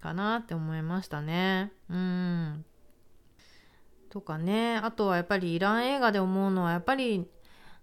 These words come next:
なんだろう、なんだかんだ言ってね、日本も本当に平和、平和というか、いい国、なんか、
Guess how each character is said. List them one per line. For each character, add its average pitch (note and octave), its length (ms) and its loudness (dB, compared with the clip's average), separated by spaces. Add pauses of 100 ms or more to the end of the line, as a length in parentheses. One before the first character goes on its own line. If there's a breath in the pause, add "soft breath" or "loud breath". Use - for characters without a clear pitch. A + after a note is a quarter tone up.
な E3 120 -2
ん F#3 80 0
だ F#3 80 2
ろ E3 380 -2 (180)
う、 F3 40 -2
な F#3 100 2
ん F#3 60 4
だ G#3 120 6
か D#4 160 2
ん E4+ 80 0
だ D4+ 60 4
言 A#3 100 6
っ - 20 -10
て G3+ 160 -2
ね、 A3+ 280 4
日 G#3 140 4
本 G#3+ 260 4
も F#3 60 2
本 G#3 300 0
当 B3 100 -2
に B3 100 -2
平 A#3 280 0
和、 A#3+ 420 4
平 G#3 220 0
和 A3+ 100 2
と A3+ 80 -4
い C4+ 40 -2
う C4 40 -6
か、 E3 260 0
い G#3+ 140 0
い G3+ 40 -4
国、 F#3+ 380 0
な G#3 100 2
ん - 20 -6
か、 F3 280 -6